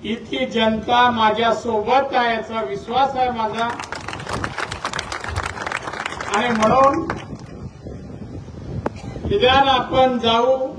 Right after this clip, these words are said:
आपल्या सर्वांचं दर्शन आणि आशीर्वाद घ्यावेत, याच हेतूने मी आलेलो आहे. या ठिकाणी माझ्यासोबत उपस्थित असलेले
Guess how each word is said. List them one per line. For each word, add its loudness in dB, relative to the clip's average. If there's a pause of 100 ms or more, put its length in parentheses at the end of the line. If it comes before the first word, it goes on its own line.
(1000)
आपल्या 4
सर्वांचं 2
दर्शन 4
आणि 0
आशीर्वाद 4
घ्यावेत, 6 (840)
याच 0
हेतूने 0
मी -2
आलेलो 0
आहे. 2 (2000)
या 4
ठिकाणी 6
माझ्यासोबत 2
उपस्थित -6
असलेले 0